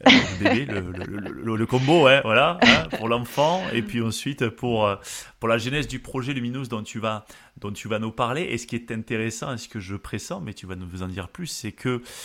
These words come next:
euh, parfois on monte des entreprises ou des startups sur des problèmes qu'ont les autres,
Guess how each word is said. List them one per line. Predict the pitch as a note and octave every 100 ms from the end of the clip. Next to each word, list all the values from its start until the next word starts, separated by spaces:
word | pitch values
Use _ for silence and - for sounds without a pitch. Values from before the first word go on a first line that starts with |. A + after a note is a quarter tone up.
| - -
euh, | G2
parfois | - - D3
on | B2
monte | A2 B2+ A#2+
des | G#2+ F2+ G2
entreprises | G#2+ G2+ G2+ B2+ F#2+
ou |
des | F#2+
startups | - G#2+ B2
sur | A2+ - - - G2+
des | F2+ G2
problèmes | - A#2 A#2
qu'ont | G#2
les | G2+ G#2
autres, | D#3 - -